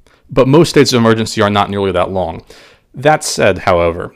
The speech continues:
and what, what I want to talk a little bit more in detail about is United States national emergencies. There was a, an act that was passed in the nineteen seventies, in nineteen seventy-six,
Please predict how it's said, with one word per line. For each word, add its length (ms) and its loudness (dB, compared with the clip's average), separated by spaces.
and 140 -2
what, 140 4
what 100 2
I 40 6
want 280 4
to 60 0
talk 140 0
a 40 -4
little 160 2
bit 100 2
more 260 0
in 60 -2
detail 300 -2
about 200 2
is 120 -6
United 340 -4
States 420 0
national 340 -2
emergencies. 640 -6
There 360 2
was 520 4
a, 500 2
an 220 -10
act 340 -4
that 100 -8
was 100 -6
passed 560 -4
in 300 -4
the 40 -4
nineteen 300 -2
seventies, 460 -2
in 60 -4
nineteen 260 -4
seventy-six, 720 -4